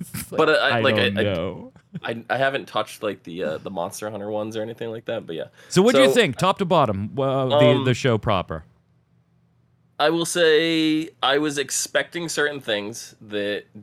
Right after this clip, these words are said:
Speaker 1: didn't get shown. Um, like, I, I'm still waiting my, for Sephiroth amiibo. Uh, but, like, everything that was shown is very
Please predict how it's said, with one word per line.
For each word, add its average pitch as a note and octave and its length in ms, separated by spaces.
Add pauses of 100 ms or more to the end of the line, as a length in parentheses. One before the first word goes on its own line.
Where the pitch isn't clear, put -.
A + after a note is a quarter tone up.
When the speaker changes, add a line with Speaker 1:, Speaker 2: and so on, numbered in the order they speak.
Speaker 1:
didn't A#2+ 420
get G#2 180
shown. G2 460 (240)
Um, F#2+ 460 (360)
like, F#2 260 (120)
I, G2 200
I'm G2 200
still - 260
waiting G2+ 260
my, G#2 140 (120)
for A#2 160 (120)
Sephiroth B2 540
amiibo. C3 440 (500)
Uh, F#2 260
but, G2+ 360
like, G#2 360
everything C3+ 840
that A2+ 220
was G2 440
shown G2 540 (260)
is A#2 80
very A2 680